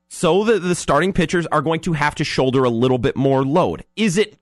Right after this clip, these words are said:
going to be a drastic adjustment? No, I don't think so.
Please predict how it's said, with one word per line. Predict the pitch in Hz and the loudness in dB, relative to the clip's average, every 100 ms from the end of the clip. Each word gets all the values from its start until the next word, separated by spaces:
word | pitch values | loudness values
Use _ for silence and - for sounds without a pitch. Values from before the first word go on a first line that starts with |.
| - | -4
going | 190 180 | 0 0
to | 160 | 0
be | 143 135 | 0 0
a | |
drastic | 107 127 135 127 175 - 233 - | -2 -2 -2 0 0 0 -2 -2
adjustment? | 202 220 226 - - | 0 2 0 -2 -6
No, | 403 175 | -2 0
I | 143 | 2
don't | 131 131 | 0 0
think | 196 247 | -2 -2
so. | - 110 104 | -2 0 -2